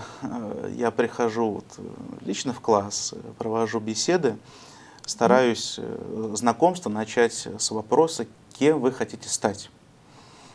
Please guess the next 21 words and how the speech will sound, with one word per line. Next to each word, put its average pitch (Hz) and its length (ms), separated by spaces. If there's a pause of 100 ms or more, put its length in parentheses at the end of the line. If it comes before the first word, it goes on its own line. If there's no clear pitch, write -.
(240)
Э, 101 540
ко - 80
всем 107 220
ребятам 101 300
обращаюсь. 120 680 (640)
М, - 500 (580)
не 131 240
все 131 240
дают 104 340
прям 107 200
сразу 98 400
ответ, 160 520 (140)
и - 180
некоторые, 110 400
может 101 200
быть, 98 100
стесняются, 170 760 (520)
но 151 160
большинство 135 640
говорят, 120 400
конечно, 113 960